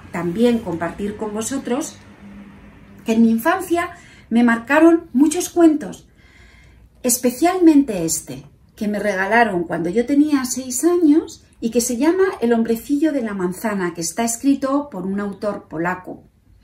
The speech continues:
y que luego, a lo largo de mi vida, de la línea de mi vida, me he podido dar cuenta que hablaba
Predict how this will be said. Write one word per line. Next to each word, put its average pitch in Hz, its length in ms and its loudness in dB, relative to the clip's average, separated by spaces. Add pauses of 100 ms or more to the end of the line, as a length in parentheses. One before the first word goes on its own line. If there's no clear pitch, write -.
(480)
y 233 160 -4
que 226 160 2
luego, 311 560 0 (200)
a 208 100 -10
lo 202 160 -8
largo 320 440 -2
de 262 140 -4
mi 233 160 2
vida, 285 480 0 (140)
de 202 160 -8
la 185 160 -6
línea 226 540 0
de 240 100 -6
mi 214 240 -4
vida, 247 420 -2 (380)
me 202 300 -4
he 294 40 -2
podido 349 460 -2
dar 269 360 -8
cuenta 294 720 0 (320)
que 196 140 -12
hablaba 214 720 -6